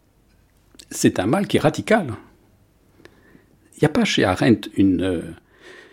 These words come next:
rectification de son analyse du mal, qui lui aurait fait dire à un moment « le mal est radical » et ensuite « le mal est banal », non. Ce qui est terrifiant, c'est la banalisation du mal radical. Et ce qui est extrêmement intéressant, c'est de montrer qu'il y a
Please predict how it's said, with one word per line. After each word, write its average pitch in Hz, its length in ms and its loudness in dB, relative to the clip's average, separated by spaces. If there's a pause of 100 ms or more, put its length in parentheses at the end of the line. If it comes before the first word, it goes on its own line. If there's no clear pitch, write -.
(220)
rectification - 920 0
de 113 100 0
son 104 200 -4
analyse 95 400 0
du 87 100 -6
mal, 123 380 -4 (340)
qui - 140 -12
lui 95 120 -2
aurait 90 180 0
fait - 160 -6
dire 92 180 -2
à 82 60 0
un - 20 -2
moment « 95 260 0
le 92 80 0
mal 90 160 0
est 85 60 -4
radical » 123 480 -2
et 85 60 -4
ensuite « 135 340 -6
le - 60 -4
mal 104 160 0
est - 40 -12
banal », 156 340 0
non. 127 220 2 (880)
Ce - 120 -12
qui - 100 -4
est - 80 -8
terrifiant, 214 560 0
c'est - 180 -2
la 98 120 -2
banalisation 104 800 -2
du 113 100 -4
mal 120 200 0
radical. - 580 -6 (680)
Et 120 100 2
ce - 100 -8
qui - 80 0
est - 160 0
extrêmement 139 580 2
intéressant, - 640 -6 (560)
c'est - 180 -6
de 117 120 -2
montrer 113 400 -2
qu'il 110 440 -4
y 151 100 2
a 127 240 -2